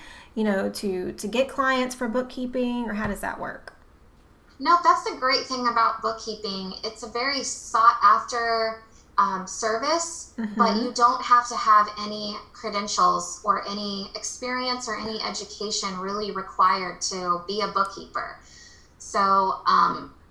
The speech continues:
Speaker 2: you, as long as you're personable and you, um, can reach out to people and, and they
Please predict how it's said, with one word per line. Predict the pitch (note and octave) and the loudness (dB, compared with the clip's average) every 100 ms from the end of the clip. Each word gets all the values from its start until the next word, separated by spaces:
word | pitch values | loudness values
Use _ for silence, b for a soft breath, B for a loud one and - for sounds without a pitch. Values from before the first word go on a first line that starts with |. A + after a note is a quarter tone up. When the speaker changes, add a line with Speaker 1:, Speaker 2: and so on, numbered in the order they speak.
| - | -18
Speaker 2:
you, | G3+ G#3+ A#3+ A#3+ A3+ - A3+ | -12 -4 2 2 2 -4 -4
as | A3+ | 4
long | A#3+ - | 8 8
as | D4 | 6
you're | D4 C4 | -2 -4
personable | G#3+ G#3 - A#3+ B3+ B3+ - - | -2 -2 0 0 2 0 -2 -6
and | G#3 G#3 G3+ | -6 -6 -4
you, | G#3 G#3 G#3 G#3+ - - - _ _ _ - - - | -4 -4 -2 -4 -6 -16 -20 _ _ _ -20 -14 -4
um, | G3 G#3+ - B3 - | -2 0 -4 -10 -12
can | A#3 | -8
reach | B3 B3+ | -2 2
out | A#3+ | 2
to | - - | 0 -10
people | B3 A3+ | -2 0
and, | A3 G#3+ | 0 -2
and | G#3+ G#3 | -8 -6
they | G#3 G#3 G#3+ | -4 -4 -6